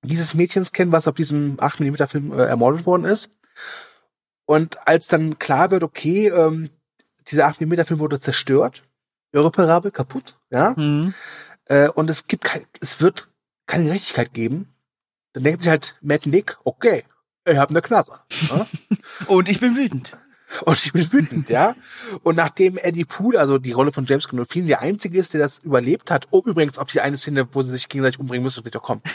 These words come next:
Speaker 2: <laughs>
Speaker 1: Ähm, <laughs> „Töte sie, Maschine.“ Okay.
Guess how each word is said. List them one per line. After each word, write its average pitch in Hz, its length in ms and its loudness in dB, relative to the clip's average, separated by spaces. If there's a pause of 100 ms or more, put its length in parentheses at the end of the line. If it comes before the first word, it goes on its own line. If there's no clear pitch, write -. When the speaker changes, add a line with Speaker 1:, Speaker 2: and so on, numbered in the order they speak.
(100)
Speaker 2:
<laughs> 262 260 2
Speaker 1:
Ähm, 139 300 0 (1040)
<laughs> - 960 -6 (100)
„Töte 208 300 0
sie, 147 160 -4
Maschine.“ 139 500 -6
Okay. - 160 -8